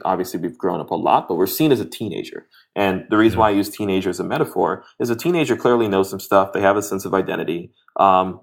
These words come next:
Speaker 1: but the adults in the room don't wanna exactly trust them with anything that they're not going to hold them accountable to. And that's
Speaker 2: <laughs>
Speaker 1: the position that design
Speaker 2: Yeah.
Speaker 1: really is in, right? Like, yes, you can have a teenager at the quote unquote decision-making table, but there's not any decision they're gonna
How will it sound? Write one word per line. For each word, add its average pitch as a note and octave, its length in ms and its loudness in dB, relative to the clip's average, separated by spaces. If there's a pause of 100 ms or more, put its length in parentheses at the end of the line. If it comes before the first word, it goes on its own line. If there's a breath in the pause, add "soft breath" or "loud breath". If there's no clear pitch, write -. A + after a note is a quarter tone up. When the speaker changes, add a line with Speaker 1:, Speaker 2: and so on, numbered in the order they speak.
Speaker 1:
but G#2+ 420 4 (120)
the A2 220 2
adults A2 380 4
in G2+ 60 -6
the F#2+ 80 2
room F#2+ 240 2
don't G#2+ 220 0
wanna G#2 160 2
exactly G2 680 0 (100)
trust - 380 2
them G2 140 0
with - 80 0
anything F#2 360 -4
that F2 160 -2
they're G2 140 2
not F2 220 -2
going F#2 160 -2
to D#2+ 160 -2
hold D#2 240 -4
them E2+ 80 -4
accountable D#2 480 -4
to. - 140 -16 (520 soft breath)
And G2+ 140 0
that's G2 180 4
Speaker 2:
<laughs> - 40 -8
Speaker 1:
the G2+ 40 -6
position G#2 400 0
that G2 120 2
design F#2 320 0
Speaker 2:
Yeah. F2+ 40 0
Speaker 1:
really F#2 260 2
is F#2 200 0
in, - 280 0
right? F#2 240 0
Like, F#2+ 200 -4
yes, C#3 340 2 (220 soft breath)
you A#2 160 -2
can C#3+ 100 4
have C3 140 2
a A#2+ 40 0
teenager A#2 480 0
at G2+ 140 -4
the - 80 -2
quote G2 260 2
unquote G2 300 0
decision-making G2 640 -4
table, - 480 -2 (320 loud breath)
but G2+ 240 4
there's G#2 240 4
not A2 260 4
any B2 200 2
decision A2 420 0
they're G2+ 140 4
gonna G2 180 0